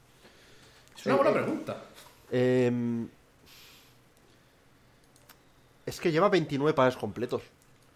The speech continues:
Speaker 2: en tres semanas.
Speaker 1: Y, y, y a los kickers los echas cuando fallan una patada.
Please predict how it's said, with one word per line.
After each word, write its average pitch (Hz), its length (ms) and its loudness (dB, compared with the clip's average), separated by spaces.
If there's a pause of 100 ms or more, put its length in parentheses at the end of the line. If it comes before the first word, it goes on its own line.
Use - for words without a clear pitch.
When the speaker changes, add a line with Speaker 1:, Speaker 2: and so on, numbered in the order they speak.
(340)
Speaker 2:
en 113 100 -8
tres 127 200 -4
semanas. 120 340 -2 (1700)
Speaker 1:
Y, 247 60 2
y, - 400 -4
y 214 100 4
a 180 40 6
los 180 120 0
kickers - 280 -4
los 185 120 0
echas 190 180 0
cuando 160 220 -4
fallan 160 260 0
una 123 160 -4
patada. 113 300 -8